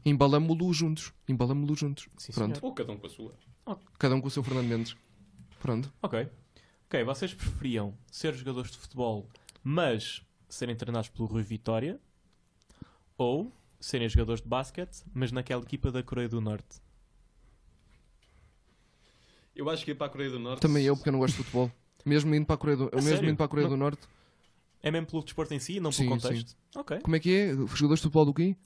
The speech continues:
Speaker 2: Treinado pelo Rui Vitória, que é o atual treinador do Benfica.
Speaker 1: Do
Speaker 3: Nada
Speaker 1: Benfica,
Speaker 3: contra
Speaker 1: ok.
Speaker 3: o Rui.
Speaker 1: Para me situar. É que eu, futebol zero, não acompanho nada,
Speaker 2: Ah,
Speaker 1: zero.
Speaker 2: ok.
Speaker 1: Não gosto mesmo.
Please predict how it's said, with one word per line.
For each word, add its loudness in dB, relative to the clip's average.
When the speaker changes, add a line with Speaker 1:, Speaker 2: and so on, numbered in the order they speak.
Speaker 2:
Treinado -2
pelo -2
Rui -2
Vitória, -4
que -4
é 0
o 0
atual -4
treinador -4
do -2
Benfica. -4
Speaker 1:
Do -6
Speaker 3:
Nada 6
Speaker 1:
Benfica, 4
Speaker 3:
contra 0
Speaker 1:
ok. -2
Speaker 3:
o -8
Rui. -8
Speaker 1:
Para 0
me 0
situar. 0
É -6
que -4
eu, 0
futebol 4
zero, 4
não 2
acompanho 2
nada, 0
Speaker 2:
Ah, -4
Speaker 1:
zero. 2
Speaker 2:
ok. -10
Speaker 1:
Não -2
gosto 0
mesmo. -2